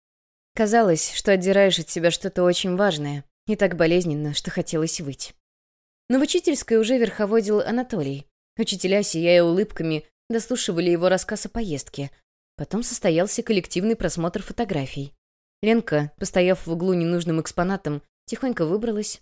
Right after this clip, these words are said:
и пошла к русалке. "Присаживайся". Классная взволнованно прохаживалась перед доской. "В учительской сейчас фотографии с экскурсии смотрят", — сказала Ленка, присматриваясь к ней в поисках подвоха.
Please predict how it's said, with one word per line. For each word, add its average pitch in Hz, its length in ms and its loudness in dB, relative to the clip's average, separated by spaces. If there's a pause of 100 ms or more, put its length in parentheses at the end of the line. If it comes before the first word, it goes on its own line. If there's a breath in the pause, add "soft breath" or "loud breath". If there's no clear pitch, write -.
(140)
и - 60 -6
пошла 156 300 -2
к - 80 -14
русалке. 135 560 -8 (800)
"Присаживайся". 165 760 -2 (320)
Классная 196 340 2
взволнованно 165 540 2
прохаживалась 147 640 -4
перед 147 240 -6
доской. 143 480 -4 (760)
"В 233 60 2
учительской 233 540 -2
сейчас - 300 -4
фотографии 196 540 2
с 190 120 -4
экскурсии - 460 -4
смотрят", — 156 520 -4 (140)
сказала 170 380 2
Ленка, 160 440 -2 (180)
присматриваясь 175 680 -2
к - 80 -16
ней 165 140 -2
в - 100 -12
поисках 170 400 -2
подвоха. 156 500 -4